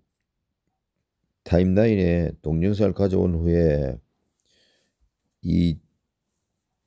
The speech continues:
재생 헤드 있죠. 플레이 헤드 혹은 재생 헤드라는 거 요거 있죠. 선이 있잖아요. 이거. 요 선을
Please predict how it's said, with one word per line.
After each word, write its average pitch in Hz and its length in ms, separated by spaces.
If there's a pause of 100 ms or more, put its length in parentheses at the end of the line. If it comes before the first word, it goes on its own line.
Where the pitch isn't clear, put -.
(600)
재생 90 400
헤드 117 220
있죠. 87 520 (280)
플레이 113 300
헤드 98 380 (240)
혹은 98 160
재생 85 320
헤드라는 101 400
거 87 80
요거 87 180
있죠. 80 200
선이 92 240
있잖아요. 92 340
이거. 76 420 (640)
요 98 120
선을 98 640